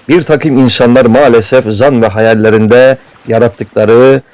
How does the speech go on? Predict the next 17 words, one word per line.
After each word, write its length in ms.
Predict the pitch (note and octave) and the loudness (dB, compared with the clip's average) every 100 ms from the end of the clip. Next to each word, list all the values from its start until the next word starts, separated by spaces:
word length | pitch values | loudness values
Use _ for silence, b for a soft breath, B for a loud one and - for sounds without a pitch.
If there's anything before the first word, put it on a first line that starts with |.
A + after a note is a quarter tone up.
| b - | b -6
onların 540 | A2+ A2+ A#2 B2 A#2+ | -2 0 2 0 0
nefislerini 640 | A2+ G#2 A2 - A2+ A2 B2+ | -2 -4 -8 -4 -2 0 -2
okşayarak 640 | A#2 G#2+ - A#2 B2 A#2 G2+ _ _ b b b | -2 -6 -4 0 2 0 -2 _ _ b b b
bütün 440 | A2 G3+ F#3 B2 A2 | -8 -4 -2 -2 -4
suallerini 760 | - A#2 A2+ A2+ A2+ A2 C3+ | -2 0 2 2 2 2 0
ve 80 | A#2+ | 0
sorularını 600 | - A2+ A2+ A2 A2+ A2+ | 0 -2 0 0 0 -2
anında 400 | A2+ A2+ A2+ A#2 | -2 0 0 -2
çözecek 560 | - G#2+ A2 G2+ C#3 C#3 b b b A#2 | -2 -2 -2 0 0 -2 b b b -6
ve 60 | |
hatta 520 | G#2+ C3+ D3 - A#2+ | -4 -2 -4 0 0
icabında 600 | - G#2+ A#2 A2+ A2+ A#2 | 0 -2 0 2 2 0
keramet 540 | A#2 A#2 A2+ A2 C3+ - | -2 -2 0 0 0 -2
gösterecek 640 | A#2+ - A2+ A2+ A#2+ - | -6 -2 -2 0 -2 -4
bir 100 | C3+ | -4
mürşit 440 | C#3+ A#2 - D3 - _ | -2 -2 -2 -4 -4 _
aramaktadırlar. 800 | G#2+ G#2+ A2 G#2 A#2+ G2 - - | -2 0 0 0 -2 -2 -8 -16